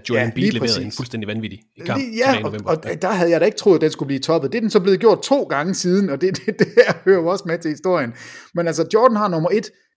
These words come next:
Speaker 2: Kobe's enogfirs points kamp er nummer to.
Speaker 1: Ja.
Speaker 2: Og det var de eneste to scorer, som kommer over tres i gamescore.
Speaker 1: Okay.
Speaker 2: Indtil i nat, hvor Donovan Mitchell kommer ind. Enoghalvfjerds point, otte rebounds, elleve assists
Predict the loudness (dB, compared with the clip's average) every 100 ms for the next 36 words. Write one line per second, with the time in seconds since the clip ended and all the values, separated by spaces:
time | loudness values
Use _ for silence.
0 | 6 6 6 -2 -2 -4 -2 -2 0 -2
1 | -4 -4 -6 -4 -6 -4 -4 -4 4 4
2 | 4 -10 _ -10 -8 -4 -2 2 2 2
3 | -4 -2 -2 -4 -4 -2 -2 0 4 4
4 | 4 -2 -6 -4 -4 -4 -4 0 0 0
5 | -2 -2 -2 -6 -10 -6 -4 -4 -6 -8
6 | -8 -6 -4 -2 -2 0 2 2 2 -2
7 | -4 _ _ -4 -2 -2 -2 -2 -4 -6
8 | -6 -4 -2 -2 -4 -10 _ _ _ -2
9 | 0 2 2 0 0 -2 -2 0 6 6
10 | 6 2 0 0 -4 -2 0 0 2 0
11 | -2 -4 -6